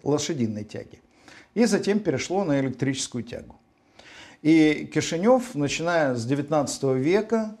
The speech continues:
достаточно бурно развивал это трамвайное движение, которое затем, э, ну, по ряду причин, сейчас не будем говорить об этом,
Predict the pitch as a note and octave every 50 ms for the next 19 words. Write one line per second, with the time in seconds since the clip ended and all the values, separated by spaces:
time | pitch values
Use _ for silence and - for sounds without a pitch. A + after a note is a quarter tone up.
0 | _ - B2+ C3 - - F3 D#3+ - - - D3+ C#3 C3+ B2 C3 F3 F#3 F3+ D#3+
1 | C#3 C3+ C3 B2 B2 C#3 C#3 A#2 C3 D3 D3+ C#3 D#3 D#3+ D3 B2+ G2+ F2+ - -
2 | - _ _ _ - C#3+ C#3 - - B2 - B2+ C3 C3 B2+ B2+ B2 A#2 A2 A2+
3 | A#2+ A#2+ A2+ A#2 B2+ C#3+ C#3 E3+ A3 A#3+ B3+ A#3+ A3 G#3+ A3+ - - - - -
4 | - _ _ _ - - - - C#4 C#4 C#4 C4 C4 B3 A#3+ A#3 A3 - C#3+ C3+
5 | C3 E3+ E3 - A#3 A#3+ B3 A#3+ A3 G#3 - - - - - - - _ _ -
6 | - C#3+ C#3+ C#3+ C#3 - - G3+ B3 B3+ A3+ - - - - - _ _ _ _
7 | _ _ _ G3+ G#3+ G3 F3+ F3 F3 F3 G3+ F3 C#3+ D3 D3 D3+ G3 G3+ G#3+ -
8 | - C#4 C4 A#3+ - - - E3 D#3 - F3 F3 E3 D3 D3+ D3 C3+ C#3 C#3+ C3+
9 | D3+ D3 D3+ D3+ D3 C#3+ - A3 A3+ D#4+ C#4+ B3 A#3 A#3+ A3+ G3+ -